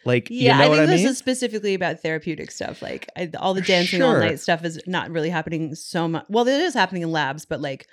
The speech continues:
Speaker 1: Yeah, it
Speaker 2: yeah,
Speaker 1: is.
Speaker 2: college labs.
Speaker 1: I mean, it,
Speaker 2: <laughs>
Speaker 1: look, yeah, I mean, if they're giving Molly to octopi, then, you know, we're, we're learning things all the time.
Speaker 2: Sure.
Speaker 1: Um, but yet, I, that's, it's also, well, I know that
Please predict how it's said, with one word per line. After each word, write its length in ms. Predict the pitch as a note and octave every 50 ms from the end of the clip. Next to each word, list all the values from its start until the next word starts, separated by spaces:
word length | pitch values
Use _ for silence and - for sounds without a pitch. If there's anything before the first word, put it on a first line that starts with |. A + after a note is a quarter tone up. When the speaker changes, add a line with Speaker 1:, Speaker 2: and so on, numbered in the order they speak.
| _ -
Speaker 1:
Yeah, 220 | F3 F3+ G#3+ A3 A3
it 40 | A3
Speaker 2:
yeah, 200 | A3+ F3 D#3 C#3
Speaker 1:
is. 100 | - -
Speaker 2:
college 380 | - E3 D3+ C#3+ C#3 D3 -
labs. 340 | B2+ G2 G#2 A#2 F#3+ - - -
Speaker 1:
I 40 | D#3+
mean, 160 | F3 G3 F#3+
it, 120 | F#3+ F#3 F#3
Speaker 2:
<laughs> 120 | G3 G#3+
Speaker 1:
look, 180 | F3+ C3 - - -
yeah, 340 | F#3 G#3+ G#3 C3+ A#2 A2 B2+
I 60 | D#3
mean, 160 | E3 F#3 F3
if 120 | F3 E3
they're 100 | - F#3
giving 320 | E3+ G#3 G#3 G3+ F#3+ E3+ D#3
Molly 260 | C#3+ C#3+ D3 D3 C#3
to 80 | A#2+ G2+
octopi, 680 | - A#2 A#2 A2+ - G2+ - A2 F#2+ F#2 F2+ F#2+ A#2 C3
then, 420 | B2 A#2+ A#2 A#2+ A#2+ A#2 A#2+ -
you 160 | C#3+ C#3 D#3+ C#3
know, 200 | G#2+ G2+ G2+ C3
we're, 240 | C3+ C#3+ D3 D3+
we're 240 | A#2+ A#2+ D3 D#3 D3+ D3
learning 380 | C3+ C3+ C3+ B2 A#2+ A2 A2
things 200 | - A#2 A2 G#2+ G#2
all 100 | G2+ G#2
the 80 | A#2 B2
time. 300 | - G#3+ F3+ G2+ F#2 -
Speaker 2:
Sure. 360 | - - A3+ F#3 D#3 - G#3+ -
Speaker 1:
Um, 380 | C#3+ C3 C3 B2 B2 B2 A#2+ - - A#2+ -
but 240 | D3 C#3 - - _ -
yet, 280 | - C#3 D#3+ - _ - B2
I, 180 | C3 C3+ - _
that's, 440 | B2 A#2 D3+ F3+ F#3+ - - - _ _
it's 160 | - D#3 C3 -
also, 640 | - C#3 D3+ F#3+ - - E3 B2+ A2+ G#2+ G#2 -
well, 420 | - C3 B2+ C3 C3 A#2+ A#2+ - - -
I 100 | A#2 A#2+
know 200 | B2 B2+ B2+ B2
that 240 | A2+ A2 G#2+ G#2+